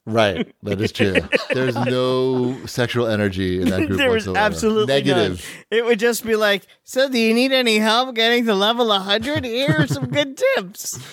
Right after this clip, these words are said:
Speaker 1: It's a black hole of sexual energy.
Speaker 2: <laughs>
Speaker 1: Uh, let's remind everybody, go to hello fresh dot com slash eighty cadcast and use code eighty cadcast to get a total of eighty dollars off your first box.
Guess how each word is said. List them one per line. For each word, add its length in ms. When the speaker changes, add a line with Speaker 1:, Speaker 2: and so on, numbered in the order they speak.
Speaker 1:
It's 140
a 100
black 360
hole 340
of 80
sexual 360
energy. 420
Speaker 2:
<laughs> 40
Speaker 1:
Uh, 1200
let's 220
remind 260
everybody, 240
go 100
to 80
hello 220
fresh 260
dot 180
com 520
slash 480
eighty 280
cadcast 680
and 140
use 120
code 220
eighty 240
cadcast 600
to 80
get 180
a 40
total 280
of 80
eighty 200
dollars 320
off 460
your 160
first 520
box. 720